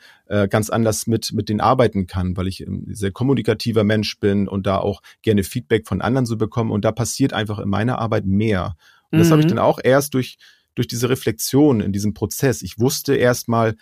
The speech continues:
Speaker 1: was, was ich überhaupt für Möglichkeiten habe in meinem Job und habe dann auch geguckt, okay, kann ich das überhaupt leisten, jetzt wo ich weiß, dass es das gibt? Also da sehen wir dann schon die Wechselwirkung, ne, zwischen diesen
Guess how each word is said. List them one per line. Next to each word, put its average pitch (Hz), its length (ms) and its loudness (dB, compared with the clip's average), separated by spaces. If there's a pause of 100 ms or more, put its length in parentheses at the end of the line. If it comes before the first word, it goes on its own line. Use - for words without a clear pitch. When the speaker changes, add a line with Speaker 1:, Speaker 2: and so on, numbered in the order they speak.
(280)
Speaker 1:
was, - 380 -2
was 104 260 -4
ich - 180 -8
überhaupt 98 260 -2
für 98 80 0
Möglichkeiten 147 760 0
habe - 300 -6
in 131 80 -4
meinem 131 160 -2
Job 165 300 -2 (420)
und 113 140 -2
habe 113 100 -4
dann 110 140 0
auch 127 140 -2
geguckt, 147 280 -4
okay, 117 240 -2
kann - 140 -2
ich 170 80 0
das - 140 -6
überhaupt 113 200 0
leisten, 92 560 0
jetzt - 280 0
wo 110 80 2
ich - 140 -4
weiß, 120 320 4
dass 101 180 -4
es 104 100 -8
das - 200 -4
gibt? - 360 -4 (460)
Also 98 180 -4
da 120 320 4 (320)
sehen 127 200 0
wir 127 40 2
dann 123 100 2
schon 123 140 -4
die 117 120 -2
Wechselwirkung, 98 680 -2
ne, 104 140 0
zwischen - 320 -6
diesen 92 360 -2